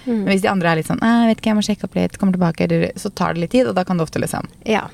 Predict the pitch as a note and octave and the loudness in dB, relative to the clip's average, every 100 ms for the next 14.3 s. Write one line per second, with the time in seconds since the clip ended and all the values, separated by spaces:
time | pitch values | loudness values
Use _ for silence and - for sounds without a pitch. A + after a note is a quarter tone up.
0 | - A3+ A#3+ A3+ E3+ F#3+ F#3+ - D#3+ D#3+ | -14 0 0 2 0 0 0 2 2 4
1 | F#3 F#3+ F#3 F3 - E3+ D#3+ - - F3+ | 2 2 0 -2 -6 -2 -2 -4 -4 -4
2 | - - - G3 F3+ F3+ F3+ F#3 F#3 G3 | -4 -16 -2 0 0 0 0 0 2 0
3 | F3+ F3 F3 - - C#3+ D#3 F3 G3+ G3 | 0 -4 -4 -8 -6 -6 -2 0 2 4
4 | G3 F#3+ F3+ F3 D3+ E3+ E3+ F3 F3 F3+ | 2 -2 -4 -4 -2 -4 -2 0 2 2
5 | F3+ F#3 F3 - D#3+ D#3 D#3+ F#3 F3+ D#3+ | 0 -2 -2 -2 -2 -2 -2 0 0 -2
6 | D3+ E3 F3 F#3 F#3 F3+ F#3 E3+ E3 D#3+ | -2 0 -2 0 2 2 2 0 0 0
7 | F3+ D#3+ D#3+ F#3 D3+ D#3+ F3+ G#3 G3 - | 0 0 0 0 0 -2 0 2 2 2
8 | A3 F#3+ F3 F#3 E3+ F3 F3 E3+ - F3+ | 2 2 0 -2 0 -2 -2 -4 -8 -8
9 | - E3 F3 - - - - - - - | -2 0 0 -4 -18 -16 -16 -16 -18 -20
10 | - F3+ G3+ G3+ G3+ G3+ G#3+ F#3+ F#3 F#3 | -6 -4 0 -2 0 0 2 4 4 4
11 | F3+ F3+ F#3 F3+ F3+ F#3+ G3 F3+ F3+ - | 2 2 2 2 4 4 4 2 2 -4
12 | - G3 F#3+ G3 F3+ G3 A3+ A3 - G3+ | 0 2 2 2 0 0 2 -2 -2 -2
13 | F#3 E3+ - - - - - - - - | -2 0 -4 -4 -8 -12 -16 -16 -14 -16
14 | - - | -4 -2